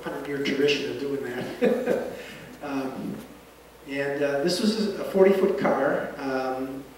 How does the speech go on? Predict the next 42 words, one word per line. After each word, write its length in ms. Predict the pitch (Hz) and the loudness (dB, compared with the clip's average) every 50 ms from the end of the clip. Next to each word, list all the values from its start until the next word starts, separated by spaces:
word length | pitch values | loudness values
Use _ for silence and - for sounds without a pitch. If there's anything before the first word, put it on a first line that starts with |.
| - - - | -20 -16 -12
kind 260 | - 139 143 151 151 | -8 -6 -4 -4 -4
of 80 | 151 | -4
short 460 | - - - 175 147 135 139 139 139 139 | -6 -2 0 2 2 2 2 0 0 0
for 60 | 135 | 2
the 340 | 135 131 131 131 127 131 131 | 2 4 4 2 2 0 0
amount 300 | 131 131 131 131 131 131 | 0 0 -2 -2 -2 -2
of, 60 | 131 | -2
uh, 420 | 127 131 127 127 120 120 117 117 - - - - - - - | -2 -2 -4 -6 -6 -6 -8 -8 -10 -10 -14 -16 -18 -14 -8
business 340 | 151 151 139 135 135 131 - | -6 -6 -4 -4 -4 -6 -6
that 160 | 135 120 - | -6 -8 -6
they 220 | 135 127 123 123 | -6 -6 -6 -4
had 240 | - 135 131 131 123 | -4 -2 -2 0 0
on 180 | 120 120 120 123 | 0 -2 -4 -4
these 100 | 120 120 | -8 -8
busy 300 | - 131 127 120 123 120 | -6 -6 -6 -4 -4 -4
days. 520 | 120 120 123 123 123 123 120 123 123 120 - - - - - - - - - - - - - - | -4 -4 -2 -2 -2 -2 -2 -4 -6 -8 -12 -14 -18 -20 -20 -20 -20 -20 -20 -20 -20 -20 -18 -14
Uh, 240 | 135 131 131 131 131 | -10 -8 -8 -6 -6
and 100 | 135 135 | -4 -2
we 60 | 135 135 | -2 -2
don't 120 | 143 139 | 0 0
know 140 | 139 139 135 | 0 0 0
the 160 | 139 135 127 | 0 0 0
location, 520 | 120 - - - 131 127 123 - 123 120 | -2 -2 0 0 0 0 -2 -2 -4 -8
so 140 | - - 147 | -8 -6 -4
anyone 220 | 139 139 143 139 139 | -2 0 0 0 0
can 80 | 139 | 0
help 160 | 135 135 135 | -2 -2 -2
us 160 | 135 - - 127 | -2 -2 -4 -6
on 100 | 123 127 | -6 -6
that, 140 | 123 120 | -6 -6
we'd 100 | 120 120 | -4 -4
appreciate 500 | 120 120 123 127 120 120 123 123 117 - - - | -4 -6 -6 -6 -6 -4 -6 -6 -8 -10 -10 -10
that. 300 | 123 120 120 120 120 - - - - - - - - - - - - - - - - - - | -8 -6 -6 -6 -8 -10 -12 -16 -20 -20 -20 -20 -20 -20 -20 -20 -20 -20 -20 -20 -20 -16 -10
Uh, 240 | 135 135 135 135 156 | -6 -4 -4 -2 0
this 180 | 180 180 180 - | 0 0 0 2
is 80 | 208 | 4
the 60 | 202 | 4
bridge 320 | 190 - 165 180 190 190 185 | 4 6 6 8 8 8 6
across, 760 | 175 - - 175 165 160 156 160 - - - - - - 147 | 6 4 4 2 4 4 4 4 2 2 0 -2 -2 -4 -2
uh, 300 | 143 135 135 135 131 135 127 | 0 2 2 2 2 0 -2
Squaw 440 | 127 - - - 147 143 143 143 139 143 | -2 -4 -2 0 0 0 0 0 0 0
Creek. 340 | 165 151 156 - - - | 0 0 0 -2 -4 -6